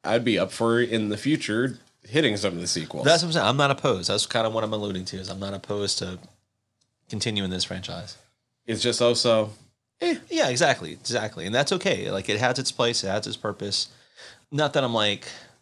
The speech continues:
Speaker 2: you know, I'm not bashing it or anything, and I'm not, like, a super fanboy either, but it's, yeah, it's okay. It's not bad. Would I recommend it to people who are fans of, of the game who've never seen it? Like, yeah, check it out. You might like it, you might not, but give it a chance.
Speaker 1: Yeah.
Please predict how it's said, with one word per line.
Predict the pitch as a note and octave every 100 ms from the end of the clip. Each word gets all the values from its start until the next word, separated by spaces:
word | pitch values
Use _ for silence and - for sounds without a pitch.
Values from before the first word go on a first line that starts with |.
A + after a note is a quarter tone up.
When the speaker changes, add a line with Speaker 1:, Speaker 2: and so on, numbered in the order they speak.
| _ _ -
Speaker 2:
you | A#2
know, | F2 F2+ -
I'm |
not | C3 A2+ -
bashing | G#2 G2 G#2 A#2+
it | G2+
or |
anything, | G2 G2+ A2+ A2
and | G2+
I'm | G2+
not, | A2+
like, | G#2+ F#2+
a |
super | G#2 - A#2 G2+
fanboy | A2+ B2+ G2+ G2
either, | G#2+ A#2 G2
but | G2 G#2
it's, | A#2+ -
yeah, | C4 C3
it's | B2+
okay. | G3 C3+ F3
It's | F#3
not | F#3+ D3
bad. | A2+ D3 D3+ _ -
Would | A#2+
I | A#2+
recommend | B2 C3+ C3 B2
it |
to | A2+
people | A#2+ A#2 G#2+
who |
are | G2+ G2
fans | G2 G2+ C#3
of, | C#3+ C#3 C#3 -
of | A#2
the | A2
game | A#2 B2
who've | A#2+
never | A#2+ A#2+
seen | A#2+ C3+
it? | D3+
Like, | C#3+ C#3+
yeah, | D#3+
check | A2+ - B2
it | A2+
out. | A2 C3 A#2+
You | A#2
might | A2+ B2
like | G2 G#2+ A#2
it, |
you | -
might | G2 A2
not, | - G#2+ A2 -
but | G2 F#2+ - _ _
give | A#2
it | A2+
a |
chance. | F#2+ F#2 A#2+ - - -
Speaker 1:
Yeah. | G#2+ C3